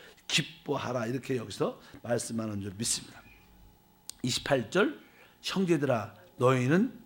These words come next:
이삭과 같이 약속의 자녀다." 그러니까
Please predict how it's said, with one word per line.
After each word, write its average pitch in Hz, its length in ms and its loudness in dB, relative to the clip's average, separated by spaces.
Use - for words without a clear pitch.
이삭과 143 440 2
같이 226 540 -2
약속의 135 1080 -2
자녀다." - 680 -8
그러니까 - 360 -2